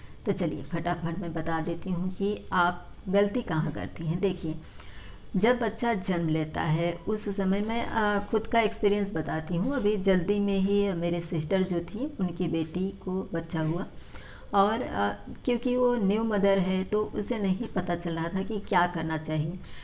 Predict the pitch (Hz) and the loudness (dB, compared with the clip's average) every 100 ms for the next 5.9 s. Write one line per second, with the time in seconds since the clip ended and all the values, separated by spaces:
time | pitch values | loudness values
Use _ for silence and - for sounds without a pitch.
0 | - - 180 170 165 160 165 165 160 190 | -10 -6 -2 0 0 -2 -2 -2 2 2
1 | 226 220 233 240 240 233 220 180 - 160 | 2 2 2 2 2 0 0 0 0 -2
2 | 165 160 160 170 180 180 196 - 170 165 | 0 -2 -2 -2 -2 -2 -6 -4 -2 -2
3 | 160 170 165 165 160 165 170 185 214 220 | -2 -2 -2 0 0 2 2 4 2 0
4 | 220 226 220 - 190 160 170 165 208 208 | -2 -4 -4 0 2 2 2 2 0 -2
5 | 220 220 214 208 208 196 196 196 | -4 -2 -2 0 0 2 0 0